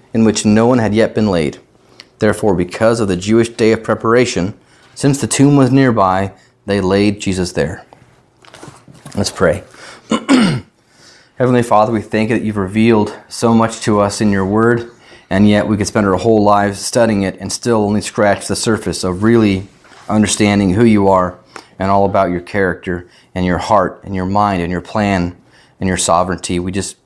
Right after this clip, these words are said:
scratch the surface of it. I pray that when we come to this text today, even, even if we know it well, that you would give us a sense of reverence and, and honor for you and a desire to learn something more about you that will help us to grow in you and, and grow in faith, grow in knowledge, grow in love for you.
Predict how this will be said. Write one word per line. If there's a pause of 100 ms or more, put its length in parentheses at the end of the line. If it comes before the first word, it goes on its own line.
scratch
the
surface
of
it.
I
pray
that
when
we
come (280)
to
this
text
today,
even,
even
if
we
know
it
well, (300)
that
you
would
give
us
a
sense
of
reverence
and,
and
honor
for
you (300)
and
a
desire
to
learn
something (300)
more
about
you
that
will
help
us
to
grow (580)
in
you
and,
and
grow
in
faith,
grow
in
knowledge,
grow
in
love
for
you.